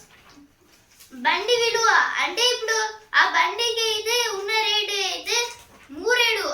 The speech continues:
అంటే ఇంత. మూరెడు అంటే, అంటే మన ఫింగర్స్ నుంచి వెళ్ళి ఈ, ఇక్కడి దాకా. అలాగే ఇప్పుడు చలాన్, కానీ ఆ బండికి ఉన్న చలాన్లు అయితే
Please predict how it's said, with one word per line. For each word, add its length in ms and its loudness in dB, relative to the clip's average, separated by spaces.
అంటే 300 -2
ఇంత. 280 -8
మూరెడు 540 0
అంటే, 420 -2
అంటే 260 -10
మన 180 0
ఫింగర్స్ 520 -4
నుంచి 260 -8
వెళ్ళి 240 0
ఈ, 100 -10
ఇక్కడి 420 -6
దాకా. 360 -4
అలాగే 460 0
ఇప్పుడు 280 -2
చలాన్, 480 0
కానీ 280 0
ఆ 160 6
బండికి 380 0
ఉన్న 140 -4
చలాన్లు 420 4
అయితే 300 0